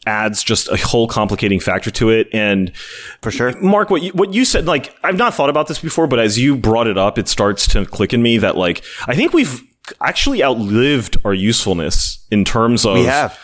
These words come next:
Speaker 1: that, that original strategy that, that Ellen Wu had, had uncovered. I think right now that it's much more effective to use it intraracially,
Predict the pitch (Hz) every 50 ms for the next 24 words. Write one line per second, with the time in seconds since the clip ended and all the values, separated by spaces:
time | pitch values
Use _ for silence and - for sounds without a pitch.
0 | - - - _ - - 120 113 - 120 135 123 117 104 95 110 120 123 117 123
1 | 120 117 104 98 92 87 87 90 85 - - - - - 123 104 110 113 113 92
2 | - 98 90 85 90 95 87 82 - - 107 98 90 87 - - 98 98 95 92
3 | 87 87 95 101 101 95 90 95 92 87 82 - - 98 95 90 87 85 - -
4 | 107 110 101 85 80 - - - - - - - - - 131 127 - 202 214 -
5 | 165 185 160 135 120 127 147 156 143 127 110 113 104 104 107 98 - - 117 -
6 | - - 151 127 107 - - 104 95 - - 131 92 92 87 82 - - - 110
7 | 101 95 92 90 90 87 87 85 95 104 101 104 104 101 104 98 92 - - -
8 | - 139 202 233 - - 127 95 90 87 85 - 92 82 76 71 76 -